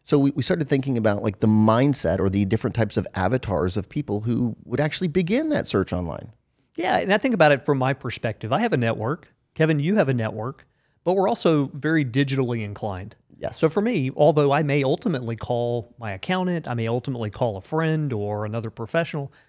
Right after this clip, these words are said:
Speaker 2: you know, uh, what's stopping me in a matter of seconds of running a quick Google search just to see what's out there?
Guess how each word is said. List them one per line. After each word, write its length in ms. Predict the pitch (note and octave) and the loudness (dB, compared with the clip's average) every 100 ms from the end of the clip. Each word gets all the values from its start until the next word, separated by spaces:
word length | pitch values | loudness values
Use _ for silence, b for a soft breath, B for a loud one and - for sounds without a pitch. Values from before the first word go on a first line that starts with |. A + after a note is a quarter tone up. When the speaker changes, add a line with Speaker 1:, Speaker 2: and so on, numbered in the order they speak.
| b b b b _ _ | b b b b _ _
Speaker 2:
you 80 | G#4+ | -2
know, 200 | F#4+ G3 - | -2 -2 -10
uh, 120 | A#3+ - - | -14 -14 -10
what's 160 | A4 | -6
stopping 340 | - D4 - F3+ | -2 -2 0 0
me 200 | F#3 D#3+ | 2 2
in 160 | C3+ | 0
a 40 | C#3 | 0
matter 300 | D3+ D#3 A#2+ | 2 2 0
of 100 | - | -2
seconds 400 | F3 D#3 B2 B2 | 0 0 0 -4
of 100 | A#2 | -2
running 220 | C#3+ C3+ | -2 -2
a 60 | |
quick 220 | A#2 C#3+ A#2 | -2 -2 -2
Google 260 | B2 B2 | -6 -10
search 260 | - A2 - | -8 -8 -6
just 180 | G#3 - | -8 -6
to 60 | |
see 140 | F3+ E3+ | -4 -4
what's 220 | A#2+ - | -4 -4
out 160 | A2+ | -6
there? 180 | - - | -8 -14